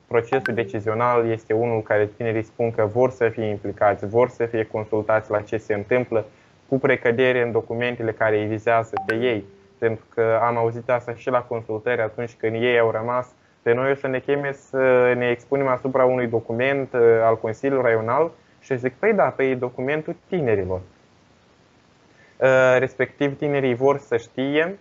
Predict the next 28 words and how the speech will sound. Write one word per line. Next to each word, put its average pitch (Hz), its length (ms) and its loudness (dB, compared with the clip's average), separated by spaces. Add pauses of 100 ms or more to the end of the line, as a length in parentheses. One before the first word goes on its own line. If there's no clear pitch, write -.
(280)
uh, 135 340 4
cu 143 60 -2
atât 139 300 -2
mai 139 180 -4
mult, 147 480 -6
uh, 127 840 2
eu 135 120 0
sunt 135 160 -8
de 127 60 -4
părere 127 360 0
că 123 120 -4
tinerilor 123 440 -2
trebuie 120 340 -2
să 117 140 -4
le 113 80 0
aducem 117 520 -2
aspectul 113 720 -4
de, 113 160 4
uh, 110 720 2
cetățean 120 560 -2
activ, 131 380 -6
cetățean 120 520 -2
care 117 200 0
se 120 160 -6
interesează 117 640 0
de 113 100 -6
viața 120 340 -4
comunității, 120 920 -6